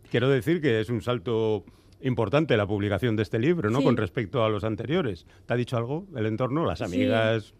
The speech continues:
Speaker 2: Buah, mis amigas fliparon cuando les dije, "Buah, he ganado el premio", porque me acuerdo que encima las llamé, "Chicas, ¿qué ha pasado esto?".
Speaker 1: <laughs>
Speaker 2: Y luego también con, con mis padres.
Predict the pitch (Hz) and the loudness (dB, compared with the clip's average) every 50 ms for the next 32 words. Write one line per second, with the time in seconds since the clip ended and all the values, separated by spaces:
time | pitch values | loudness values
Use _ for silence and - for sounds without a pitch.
0 | - - - 254 240 262 254 247 240 233 226 233 233 240 233 233 233 233 233 - | -18 -10 -4 0 2 4 4 4 4 2 0 -2 -2 -2 -2 -2 -2 -4 -4 -4
1 | 233 - 233 226 233 247 247 240 247 233 220 214 208 208 214 - 226 220 220 247 | -2 0 0 0 2 0 0 0 0 -2 -2 -2 -2 -4 -4 -4 -4 -4 -2 0
2 | 262 269 285 277 285 285 277 262 - 254 262 262 254 240 214 214 214 208 208 214 | 0 0 0 2 2 2 2 2 2 0 0 2 2 0 0 -2 -4 -2 -2 -2
3 | 208 214 220 226 226 240 240 240 247 247 247 240 233 240 214 214 214 220 214 - | -2 -2 -2 -2 -2 -2 0 0 2 2 2 2 0 0 0 0 0 0 0 -2
4 | - - 254 - 294 277 - - 262 - 285 - 302 269 254 254 247 254 - - | -4 -4 -4 -4 -4 -4 -2 -4 -4 -2 -2 0 2 2 2 2 2 0 0 0
5 | 247 220 202 - - - - - 127 - - _ - 277 254 254 254 254 254 247 | 0 0 0 -2 -6 -8 -8 -8 -10 -10 -12 _ -4 -2 0 0 2 2 2 2
6 | 247 247 254 247 254 254 254 254 247 247 254 254 262 254 247 247 240 233 226 226 | 2 2 2 2 2 0 0 0 0 2 2 2 2 2 2 2 2 2 4 2
7 | 226 220 226 - - 226 220 220 220 220 220 214 - - 226 226 220 208 208 | 0 0 -4 -6 -2 -2 0 0 0 -2 -4 -4 -2 -2 -2 -2 -2 -4 -4